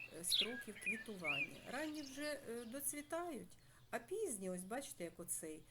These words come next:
тільки ще стоять у пуп'янках. Якщо не обробляти, то за день з квітів лишається мотлох. В цьому році я обробила раз і більше вже не буду. Буду просто любуватися квітами.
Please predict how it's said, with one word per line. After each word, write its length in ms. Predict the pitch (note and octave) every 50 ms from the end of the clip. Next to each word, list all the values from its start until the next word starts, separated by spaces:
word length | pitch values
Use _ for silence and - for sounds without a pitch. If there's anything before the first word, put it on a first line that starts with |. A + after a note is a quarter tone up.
| - - - -
тільки 300 | - D#4+ E4+ - - A3
ще 200 | - - G3+ F#3
стоять 500 | - - - F3+ F3+ G3 A3 A#3+ - A3
у 40 | G3
пуп'янках. 920 | - - - D3+ C#3+ - - D3 C#3+ D#3 D#3+ - - D3 C#3+ - - - - - - - - - - - - - - - - - - -
Якщо 440 | A3 A3 C4+ C#4 C#4 - - D#4+ D4+
не 120 | C#4 C4+ B3
обробляти, 720 | A3 G#3 A3 A3 G#3 G#3+ A3+ C#4 E4 D#4 - - F#3+ F#3 -
то 80 | G3
за 160 | G3 G3+ G3+ G3
день 300 | F#3 G#3+ B3+ C4+ B3 A3+
з 120 | - -
квітів 440 | - G#3+ A3+ D4 D#4 - A#3+ G3+ F#3+
лишається 580 | F3+ F3+ - F#3+ F#3 G3+ G3+ G3 - - F#3
мотлох. 640 | F3+ F3+ E3+ E3 E3 F3 F3+ E3+ - - - C#3 C3 - -
В 120 | - - -
цьому 220 | F4 F#4 E4+ A#3
році 300 | - A#3 B3 - - F#3+
я 140 | F3+ F3 E3+ E3+ - - - F3
обробила 500 | E3+ F3 F3 E3+ D#3+ E3 D#3+ D#3+ E3 F3+
раз 340 | A#3 D#4+ G4+ - - - -
і 100 | G3 F3
більше 420 | - F#3 A3+ C#4 - - - G3
вже 320 | F3+ E3+ - E3 F3 G#3+ B3+ A#3 - - -
не 300 | F#3 E3+ E3+ G#3 B3+ C4
буду. 480 | A3+ F3+ E3+ E3+ F3+ F3+ F3 F3 F3 E3 F3+
Буду 200 | F#3+ F#3 F3 E3+ - - -
просто 420 | A#3 D#4 F4 - - C4+ C4 C4
любуватися 920 | A#3 G3+ E3+ - - D3 D3+ - F3 G3 G#3+ G#3 - G3 - - - G3+ - - - - - - - - - - -
квітами. 600 | - E3 E3+ - D3 - C6+ C6+ - - - C6+